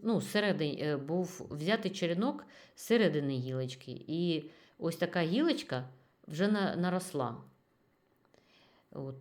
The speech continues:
Ну, вона буде квітнути, але буде квітнути трошки пізніше. Тому розставляємо таким чином саджанці. Цей ми купуємо в першу чергу, ну, купуємо, вибираємо, так?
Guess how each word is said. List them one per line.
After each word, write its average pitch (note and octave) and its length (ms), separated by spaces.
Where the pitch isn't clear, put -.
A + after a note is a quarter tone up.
Ну, C4 340
вона A3 500
буде G#3 200
квітнути, G3+ 680
але E3+ 220
буде F#3 260
квітнути F#3 540
трошки F#3+ 420
пізніше. C#3 600
Тому G#3 300
розставляємо G3+ 760
таким G3+ 420
чином F#3 480
саджанці. D#3 720
Цей B3 320
ми G3 120
купуємо E3 720
в C3 120
першу F3 640
чергу, D#4 540
ну, C4+ 300
купуємо, B2+ 420
вибираємо, C3 800
так? B3 240